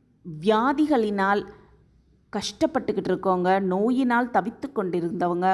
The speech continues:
முடிந்தவரை நெடுந்தூர பயணத்தை தவிர்த்து விடுவது அப்படிங்கிறது ரொம்பவே ஒரு முக்கியமான விஷயமா பார்க்கப்படுது. இவ்வளவு சிறப்பு வாய்ந்த இந்த நாள்ல இந்த ஐந்து விஷயங்களை தவிர்த்துவிட்டு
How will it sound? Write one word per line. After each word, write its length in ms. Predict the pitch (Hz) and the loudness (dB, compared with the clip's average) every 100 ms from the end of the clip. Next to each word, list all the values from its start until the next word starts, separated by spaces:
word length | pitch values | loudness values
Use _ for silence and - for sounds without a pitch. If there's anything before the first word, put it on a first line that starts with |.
| - | 0
முடிந்தவரை 720 | 180 180 262 277 277 190 190 202 | -4 -2 0 2 2 2 2 0
நெடுந்தூர 720 | 190 180 185 269 254 196 208 226 226 | 0 -2 0 0 2 0 2 0 -2
பயணத்தை 500 | 185 180 190 - 214 214 | -4 -2 -4 -4 -6 -2
தவிர்த்து 440 | 185 196 247 254 | -2 -2 -4 -2
விடுவது 400 | 226 202 208 220 | 0 0 2 2
அப்படிங்கிறது 640 | 190 - 175 190 180 185 | 2 -2 -6 -4 -4 -2
ரொம்பவே 420 | 196 180 220 233 240 | -2 -2 -2 0 0
ஒரு 160 | 190 | -2
முக்கியமான 640 | 175 175 240 254 233 185 190 | -4 -6 -2 0 0 0 -4
விஷயமா 420 | 180 - 175 180 180 | -6 -8 -8 -8 -8
பார்க்கப்படுது. 580 | 170 - 190 170 160 277 - - _ - | -10 -10 -8 -4 -2 -2 -4 -20 _ -12
இவ்வளவு 420 | 175 196 285 277 | -6 0 0 0
சிறப்பு 420 | 277 220 208 240 240 | 0 0 0 0 -2
வாய்ந்த 320 | 226 214 247 220 | -2 -2 -4 -4
இந்த 260 | 196 240 254 | -6 -4 -4
நாள்ல 420 | 185 175 196 254 | -4 -2 -4 -4
இந்த 240 | 185 233 285 - | -4 -4 -4 -4
ஐந்து 260 | 180 220 247 | -4 -4 -4
விஷயங்களை 540 | 185 - 190 185 175 190 | -6 -6 -6 -4 -4 -4
தவிர்த்துவிட்டு 760 | - 170 180 - 208 175 - | -4 -2 -4 -6 -6 -6 -2